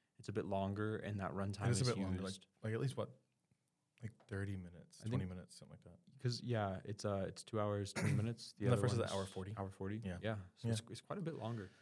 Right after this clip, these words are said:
Speaker 1: It's, it's all padded out, but it's not, like, just fluff. It's,
Speaker 2: Yeah.
Speaker 1: it serves a purpose. It's smartly done. It's characterization, things like that.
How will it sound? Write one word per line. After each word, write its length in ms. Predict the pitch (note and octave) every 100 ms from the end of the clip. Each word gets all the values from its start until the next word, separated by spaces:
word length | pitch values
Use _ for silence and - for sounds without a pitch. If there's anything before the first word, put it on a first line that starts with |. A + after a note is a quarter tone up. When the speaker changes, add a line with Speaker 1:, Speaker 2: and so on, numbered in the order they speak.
| - - _ _
Speaker 1:
It's, 160 | A#2+ B2+
it's 200 | - A#2+
all 180 | G#2+ B2+
padded 360 | B2 A2+ A2+
out, 280 | G2+ A2+ G#2
but 100 | G#2
it's 180 | - -
not, 380 | G2+ G#2 G2+ -
like, 260 | F#2+ F2+ - - _ _ -
just 140 | G2 - -
fluff. 320 | F#2 F2+ F#2 - - _ F2+
It's, 400 | F2+ - - - G#2+
Speaker 2:
Yeah. 280 | G2 F2+ F2
Speaker 1:
it 160 | E2+ -
serves 380 | - G#2 G2 F#2
a 40 |
purpose. 560 | - E2+ E2 F2 - - -
It's 140 | -
smartly 420 | - G2 F#2 F#2+ G2+
done. 400 | G2 F2+ F2 F2+ - _ _ _ _ -
It's 80 |
characterization, 1200 | - G2+ F#2 F2+ F2 - A#2 A2+ - A2+ A2 G#2+ G#2+ _ _ _ _ -
things 180 | F#2+ F2
like 140 | F2 F#2
that. 240 | F2